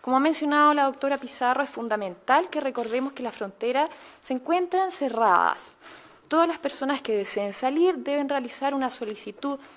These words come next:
extraordinaria a través de un permiso de comisaría virtual que tiene un carácter urgente y calificado, de carácter humanitario o de salud. Recordemos cuáles son los requisitos de ingreso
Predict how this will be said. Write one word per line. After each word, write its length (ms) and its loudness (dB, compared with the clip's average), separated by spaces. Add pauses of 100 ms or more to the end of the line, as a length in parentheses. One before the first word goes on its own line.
extraordinaria 1160 2 (240)
a 140 0
través 240 0
de 60 -2
un 60 -2
permiso 360 -4
de 80 -8
comisaría 560 -4
virtual 500 0 (380)
que 80 -4
tiene 180 0
un 60 0
carácter 560 -2
urgente 840 -2
y 140 -4
calificado, 840 -2
de 140 -6
carácter 480 -4
humanitario 680 0 (440)
o 140 6
de 120 2
salud. 240 -6 (880)
Recordemos 440 0
cuáles 360 4
son 240 0
los 140 -4
requisitos 500 -4
de 80 -6
ingreso 560 -2